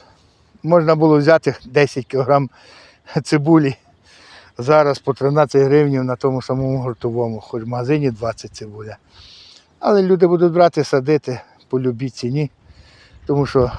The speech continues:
для себе небагато беруть, банку дві і саджають.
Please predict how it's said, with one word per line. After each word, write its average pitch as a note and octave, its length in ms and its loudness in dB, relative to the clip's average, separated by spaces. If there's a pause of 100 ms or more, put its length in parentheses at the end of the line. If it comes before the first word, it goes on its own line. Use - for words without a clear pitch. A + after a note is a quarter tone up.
(140)
для A#2+ 200 -6
себе C3+ 380 4 (960)
небагато D3+ 580 2
беруть, E3 420 2 (320)
банку C3 440 -6
дві E3+ 320 -2 (520)
і A#3+ 160 -4
саджають. A2+ 760 -8